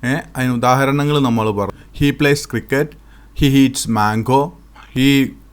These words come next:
went to school" തുടങ്ങിയ ഒരുപാട്, ആ, വാക്കുകളെ നമുക്ക് എക്സാമ്പിളായിട്ട് എടുക്കാം.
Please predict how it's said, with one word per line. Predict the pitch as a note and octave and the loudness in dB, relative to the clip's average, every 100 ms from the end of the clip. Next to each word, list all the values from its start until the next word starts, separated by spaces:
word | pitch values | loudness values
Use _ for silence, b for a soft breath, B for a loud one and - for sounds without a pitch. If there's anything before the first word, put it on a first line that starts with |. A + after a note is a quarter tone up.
| B2 | -4
went | B2 A#2 | -2 0
to | |
school" | A2 - - D3 D3+ D3+ - - | -2 -6 -8 -4 -4 -4 -10 -6
തുടങ്ങിയ | D#3+ F3 | -4 0
ഒരുപാട്, | D#3+ D#3 E3 E3+ F#3+ G#3 - - - - | 0 2 2 2 0 -2 -6 -20 -16 -8
ആ, | G#2+ | -2
വാക്കുകളെ | A2 A2+ A#2 - B2 B2+ C#3 | 2 4 4 0 -4 -2 0
നമുക്ക് | C3 A2+ G#2+ | 0 -2 -2
എക്സാമ്പിളായിട്ട് | C#3 A#2 - A#2 A2 G#2+ G2+ | -2 -4 -4 -4 0 -2 -2
എടുക്കാം. | G2+ F#2+ F#2+ A2 | -6 -6 -8 -8